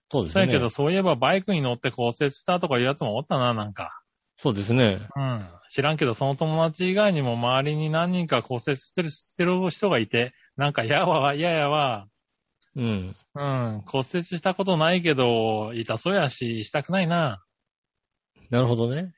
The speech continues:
Speaker 2: はい。骨折してたのとワクチン接種の副作用で苦しんでる二人でやってるいたじら、大丈夫か？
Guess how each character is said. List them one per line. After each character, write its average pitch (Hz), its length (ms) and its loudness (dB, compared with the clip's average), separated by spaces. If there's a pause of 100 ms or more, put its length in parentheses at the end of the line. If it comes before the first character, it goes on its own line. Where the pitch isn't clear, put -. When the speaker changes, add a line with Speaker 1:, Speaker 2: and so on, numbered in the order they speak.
Speaker 2:
は 131 280 0
い。 104 260 -14
骨 143 280 -4
折 208 120 -2
し 220 200 -8
て 233 100 -2
た 190 100 0
の 139 160 4
と 135 220 2
ワ 170 140 2
ク - 80 -12
チ 185 120 -4
ン 160 80 0
接 160 200 0
種 143 200 -4
の 120 120 0
副 - 160 -14
作 180 180 2
用 123 200 4
で 123 180 2
苦 147 200 -2
し 196 160 -2
ん 185 60 0
で 135 100 2
る 113 80 0
二 147 200 -2
人 139 180 -2
で 131 300 0
や 123 140 0
っ - 60 -6
て 135 120 0
る 127 100 4
い 117 60 -2
た 131 120 2
じ 127 100 0
ら、 131 140 2
大 123 220 0
丈 185 120 2
夫 226 100 -4
か？ 110 300 -6